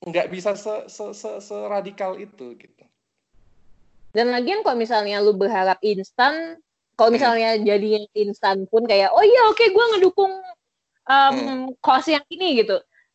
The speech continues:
Speaker 2: Tapi
Speaker 1: Hmm, hmm.
Speaker 2: begitu ada cause yang lain datang, cause yang sebelumnya dilupain gitu loh.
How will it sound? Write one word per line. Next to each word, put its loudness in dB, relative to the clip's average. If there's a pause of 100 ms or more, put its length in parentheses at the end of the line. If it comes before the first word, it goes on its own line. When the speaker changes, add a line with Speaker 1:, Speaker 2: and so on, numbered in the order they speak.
(120)
Speaker 2:
Tapi 2 (160)
Speaker 1:
Hmm, -4
hmm. 0
Speaker 2:
begitu -2
ada 2
cause -4
yang -4
lain 2
datang, -2
cause 0
yang 0
sebelumnya 0
dilupain 2
gitu 0
loh. 0